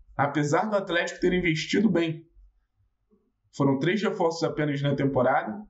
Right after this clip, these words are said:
é, que o Atlético acabou contratando, né? Babi, Terãs e Marcinho.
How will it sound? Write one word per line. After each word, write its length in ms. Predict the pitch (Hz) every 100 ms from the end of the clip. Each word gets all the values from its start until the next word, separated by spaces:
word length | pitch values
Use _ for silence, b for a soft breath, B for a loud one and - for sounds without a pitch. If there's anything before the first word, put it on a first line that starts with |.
| - 147 131
é, 220 | 127 117
que 120 | 113
o 40 | 120
Atlético 380 | 131 147 -
acabou 340 | 131 135 151 147
contratando, 680 | 143 127 120 147 196 233 160
né? 180 | 165 - b b b
Babi, 540 | 143 143 131 147 156
Terãs 500 | 160 151 143 143 135 135 -
e 100 | 139
Marcinho. 680 | 135 - - - 208 247